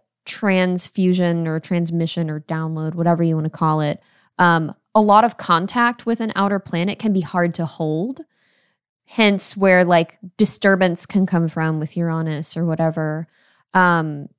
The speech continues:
but that's just something, I guess, worth mentioning when it comes to, like, Mercury, Uranus, and the destabilization. Like,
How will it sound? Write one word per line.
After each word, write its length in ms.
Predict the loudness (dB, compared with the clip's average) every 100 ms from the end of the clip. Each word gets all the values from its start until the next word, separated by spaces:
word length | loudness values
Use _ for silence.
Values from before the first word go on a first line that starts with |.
| _ _
but 220 | 4 4 2 2
that's 280 | 2 2 -2
just 240 | -4 -2
something, 640 | -4 -2 -2 -2 -4 -6 -12 _ _ _ _ -4
I 80 |
guess, 300 | -2 -2 -2
worth 220 | -2 -2 0
mentioning 480 | -2 -2 -2 0
when 120 | -2 -4
it 120 | -4
comes 320 | -2 -2 -2
to, 180 | -2 0
like, 280 | 0 -4 -6
Mercury, 400 | -8 -6 -4 -2
Uranus, 560 | -2 -4 -4 -2 -2
and 100 | -2
the 80 | -2
destabilization. 1300 | -2 -4 -4 -4 -4 -4 -2 -4 -6 -8 -8 -8 -12 -12
Like, 320 | -10 -10 -12